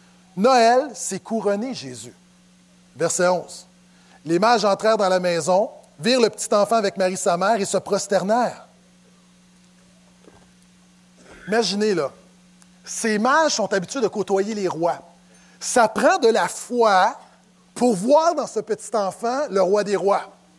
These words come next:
Et ces gens-là ont couronné Jésus. Ces gens-là ont vu quelque chose que les autres n'ont pas vu. C'est un peu comme si ce matin, la reine d'Angleterre était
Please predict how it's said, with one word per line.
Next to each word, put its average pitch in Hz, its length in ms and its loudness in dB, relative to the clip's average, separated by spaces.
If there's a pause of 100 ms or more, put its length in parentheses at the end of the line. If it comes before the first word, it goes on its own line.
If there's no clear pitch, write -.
(960)
Et 262 140 4
ces 370 280 0
gens-là 302 380 4
ont 294 120 4
couronné 285 640 0
Jésus. 220 480 -8 (1900)
Ces 294 240 4
gens-là 330 280 4
ont 294 180 4
vu 226 340 0
quelque 330 460 -2
chose 311 400 0
que 277 80 -6
les 233 280 -2
autres 254 240 0
n'ont 180 120 -8
pas 170 180 -10
vu. 151 180 -16 (1080)
C'est - 140 -6
un 262 120 6
peu 415 220 0
comme 247 400 2
si - 160 -12
ce 240 120 -8
matin, 233 460 0
la 180 160 2
reine 240 180 -4
d'Angleterre 190 760 0
était 214 520 0